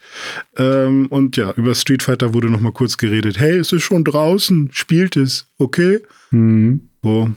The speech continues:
Speaker 1: ja. Hm.
Speaker 2: Tja.
Speaker 1: Aber wenn Capcom uns schon nicht abholen kann, dann vielleicht Ubisoft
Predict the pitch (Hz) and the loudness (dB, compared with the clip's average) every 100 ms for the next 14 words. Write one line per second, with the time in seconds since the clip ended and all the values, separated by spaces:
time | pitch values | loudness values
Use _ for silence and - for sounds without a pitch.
0 | - _ _ _ _ _ - 107 92 80 | -10 _ _ _ _ _ -4 -2 -2 -6
1 | _ _ _ 139 104 - - - 160 101 | _ _ _ 0 0 -4 -8 -2 0 -2
2 | - 131 131 147 143 165 151 180 185 - | -6 -2 0 2 2 2 2 0 -2 0
3 | 180 175 170 - 170 156 151 147 156 156 | 0 2 0 2 2 0 0 0 2 2
4 | 139 147 143 143 - 147 156 240 214 214 | 2 2 2 2 2 0 2 0 0 0
5 | - 101 - - | 0 -2 -4 -10